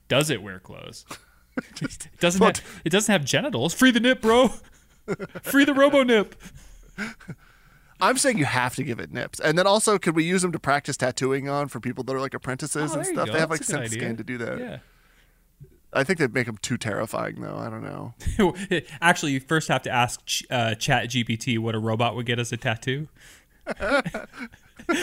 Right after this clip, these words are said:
Speaker 1: All of the humans burning.
Speaker 2: <laughs> I wonder what it would get. That's interesting.
Speaker 1: Well,
Speaker 2: Let's see
Speaker 1: yeah,
Speaker 2: if it
Speaker 1: are you asking Chat G P T what a robot would get as a tattoo?
Speaker 2: Yeah, I'm gonna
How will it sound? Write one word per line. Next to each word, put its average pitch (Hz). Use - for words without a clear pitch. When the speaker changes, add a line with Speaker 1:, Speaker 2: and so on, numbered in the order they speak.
Speaker 1:
All 120
of 113
the 123
humans 120
burning. 117
Speaker 2:
<laughs> -
I -
wonder 302
what 339
it 285
would 302
get. -
That's 214
interesting. -
Speaker 1:
Well, 240
Speaker 2:
Let's 196
see 285
Speaker 1:
yeah, 233
Speaker 2:
if 175
it 147
Speaker 1:
are 147
you 175
asking 180
Chat 196
G 190
P 190
T 196
what 196
a 190
robot 196
would 190
get 190
as 190
a 196
tattoo? 202
Speaker 2:
Yeah, 330
I'm 330
gonna 330